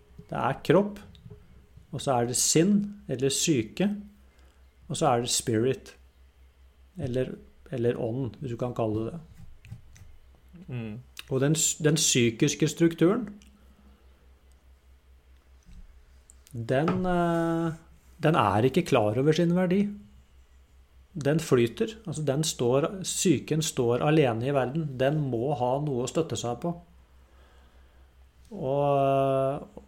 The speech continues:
Speaker 1: og det blir jo da stort sett den ytre verden. Ikke sant? Så psyken trenger speiling. For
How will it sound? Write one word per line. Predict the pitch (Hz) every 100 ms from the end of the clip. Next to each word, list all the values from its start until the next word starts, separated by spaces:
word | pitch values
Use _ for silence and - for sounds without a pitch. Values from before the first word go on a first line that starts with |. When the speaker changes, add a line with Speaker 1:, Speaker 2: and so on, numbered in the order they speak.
| -
Speaker 1:
og | 135 123
det | 139 131
blir | 113 113
jo | 147
da | 135 127 131 127
stort | - - 120 -
sett | 123
den | 127 92
ytre | - 123 117
verden. | 107 104 - - - - _ - -
Ikke | -
sant? | 139 151
Så | 143
psyken | - 175 113 - 139 147
trenger | 127 104 107 127 156 147 - -
speiling. | - - 170 123 160 190 - - - - _ - _ - - - _ -
For | -